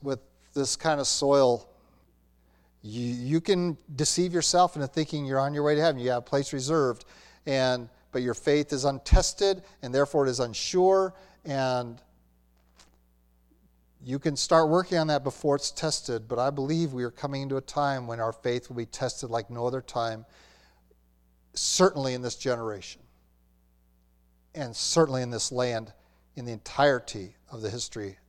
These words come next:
of this country. Your faith is about to be tested.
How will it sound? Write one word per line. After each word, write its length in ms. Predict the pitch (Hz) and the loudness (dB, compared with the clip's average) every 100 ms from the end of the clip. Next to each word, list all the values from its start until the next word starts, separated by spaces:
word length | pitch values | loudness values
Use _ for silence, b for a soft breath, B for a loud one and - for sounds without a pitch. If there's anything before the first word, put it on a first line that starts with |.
| - | -14
of 160 | 110 | -12
this 160 | 104 92 | -10 -10
country. 400 | - 95 - - _ _ _ _ _ _ _ _ _ _ _ _ _ _ _ _ _ _ | -12 -14 -18 -20 _ _ _ _ _ _ _ _ _ _ _ _ _ _ _ _ _ _
Your 140 | 120 | -8
faith 320 | 135 143 120 - | -4 -2 -2 -4
is 140 | 101 | -8
about 260 | 101 101 - | -4 -4 -4
to 60 | |
be 80 | 95 | -14
tested. 480 | - 110 - - | -14 -14 -14 -18